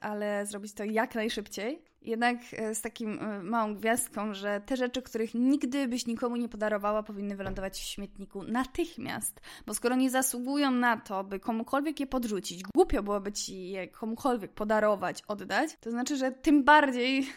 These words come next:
no może nie tym bardziej, tak samo po prostu nie zasługują na bycie niechcianą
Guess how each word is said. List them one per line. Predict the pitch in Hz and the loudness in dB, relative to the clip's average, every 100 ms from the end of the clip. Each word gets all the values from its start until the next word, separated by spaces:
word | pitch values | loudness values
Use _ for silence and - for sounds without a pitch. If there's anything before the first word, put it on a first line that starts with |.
| - | -14
no | - | -6
może | 240 233 | -4 -2
nie | 247 | 0
tym | 254 | 4
bardziej, | 285 214 185 | 4 4 -4
tak | - 285 | -8 -6
samo | - 349 339 233 | 4 6 8 4
po | 208 | 0
prostu | 190 214 - 226 269 - - | -2 -6 -6 -8 -8 -16 -6
nie | 233 254 | -2 0
zasługują | 262 269 240 285 | 0 0 0 2
na | 277 240 | 2 2
bycie | 247 269 | -2 -2
niechcianą | 247 247 - 262 240 240 233 | -2 -2 -2 -2 0 -2 -4